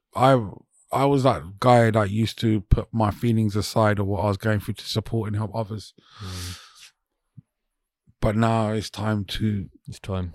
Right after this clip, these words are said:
Speaker 1: to work on myself.
Speaker 2: Yeah.
Speaker 1: You know, um, you can't go through life with a,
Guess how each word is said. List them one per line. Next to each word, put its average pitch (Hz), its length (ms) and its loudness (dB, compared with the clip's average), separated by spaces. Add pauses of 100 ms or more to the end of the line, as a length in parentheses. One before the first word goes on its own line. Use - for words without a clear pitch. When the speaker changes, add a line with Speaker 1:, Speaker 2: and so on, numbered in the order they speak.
(100)
Speaker 1:
to 131 100 0
work 120 260 6
on 120 80 4
myself. 127 560 -2
Speaker 2:
Yeah. 101 220 -2
Speaker 1:
You 123 80 0
know, 123 260 2
um, 117 560 0 (1000)
you 117 160 0
can't 127 280 2
go 117 160 6
through 110 220 0
life 107 340 0
with 110 120 -2
a, 104 200 0